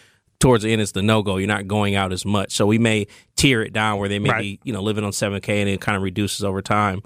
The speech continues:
Speaker 1: And then they may so, so they'll say, "Hey, show me seven K," and then show me, like, minimum five K, right?
Speaker 2: Right,
Speaker 1: And then we,
Speaker 2: right.
Speaker 1: we, we can kinda run and test those different
Speaker 2: Okay.
Speaker 1: scenarios. You know, I don't, I don't wanna
Speaker 2: Okay.
Speaker 1: go, like, too technical, but we, we test them up against, um, in, in one case, it may be up against the five diff-,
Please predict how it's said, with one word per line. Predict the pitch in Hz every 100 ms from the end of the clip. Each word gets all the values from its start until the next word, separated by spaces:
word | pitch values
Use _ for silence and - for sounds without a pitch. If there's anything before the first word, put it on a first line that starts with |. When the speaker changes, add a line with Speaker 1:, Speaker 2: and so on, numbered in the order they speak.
| - _ _ -
Speaker 1:
And | 135
then | 147
they | 143
may | 135
so, | - 135
so | - 113
they'll | 139
say, | - 143
"Hey, | 156
show | 135 143 143
me | 147 143 139
seven | - 135 135
K," | 139
and | 123
then | 120
show | 131
me, | 123 120
like, | 113 -
minimum | 107 123 123 117 104 - _
five | 123 104 95
K, | 98 73 _ _ -
right? | 104
Speaker 2:
Right, | 104
Speaker 1:
And | 104
then | 104
we, | 110
Speaker 2:
right. | 104 107
Speaker 1:
we, |
we | 101 110
can | 113 101
kinda | 127 107
run | 98 110 117 107 101 - _ _ _
and | 110
test | - 123 -
those | 104
different | - 104 104
Speaker 2:
Okay. | 190
Speaker 1:
scenarios. | 214 101 95 95
You | 107
know, | 98 95
I | 101 117
don't, | 123
I | 127
don't | 147
wanna | 135
Speaker 2:
Okay. |
Speaker 1:
go, | 123
like, | 107
too | - 143
technical, | 135 117 110
but | 107
we, | 101 104 101
we | 107
test | 98 - 123 -
them | 113
up | 107
against, | 101 107 104 - - _ _ _ _
um, | 110 101
in, | 101
in | - 107
one | 120 117
case, | 123 113 104
it |
may | 110
be | 101 104
up | 95
against | 107 95
the | 98
five | - 110 104
diff-, | 104 -